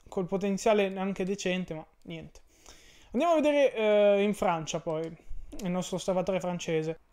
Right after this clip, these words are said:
Guignard, lo guarderei ancora un attimo.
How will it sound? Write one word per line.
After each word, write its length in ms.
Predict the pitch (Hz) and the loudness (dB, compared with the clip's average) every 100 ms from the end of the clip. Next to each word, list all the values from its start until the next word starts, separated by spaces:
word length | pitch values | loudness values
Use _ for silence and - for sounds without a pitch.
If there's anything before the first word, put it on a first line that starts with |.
| _ | _
Guignard, 920 | 160 220 240 285 269 226 180 180 180 - - _ - _ - - - | -2 2 4 4 4 2 4 2 2 -10 -20 _ -20 _ -12 -2 -2
lo 440 | 175 180 175 175 175 | 0 2 4 4 4
guarderei 360 | 190 190 202 | 4 6 6
ancora 280 | 196 190 220 | 4 4 2
un 80 | 233 | 2
attimo. 640 | 247 220 - 185 170 - | 2 0 0 -4 -4 -8